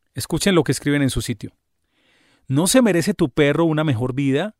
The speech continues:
¿Te has preocupado por el hecho de dejar a tu perro si te vas de vacaciones o te vas a trabajar por largo tiempo? ¿Has estado buscando por una empresa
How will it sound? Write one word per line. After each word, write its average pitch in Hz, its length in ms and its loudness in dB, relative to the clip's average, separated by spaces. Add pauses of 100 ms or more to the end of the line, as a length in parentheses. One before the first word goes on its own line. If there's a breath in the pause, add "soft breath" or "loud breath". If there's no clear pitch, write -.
(260)
¿Te 156 120 0
has 147 140 -2
preocupado 165 760 4
por 147 160 0
el 135 120 4
hecho 147 240 2
de 143 80 4
dejar 123 240 2
a 139 60 0
tu 135 160 -6
perro 131 320 2
si 147 120 -2
te 123 140 -2
vas 113 160 0
de 131 80 -2
vacaciones 131 880 -2
o 113 180 -2
te 123 100 -6
vas 107 200 -2
a 135 80 -2
trabajar 113 360 -2
por 127 160 -4
largo 135 260 0
tiempo? 151 420 -2 (480)
¿Has 131 160 -6
estado 220 280 6
buscando 175 400 0
por 151 160 -4
una 139 160 0
empresa 151 640 2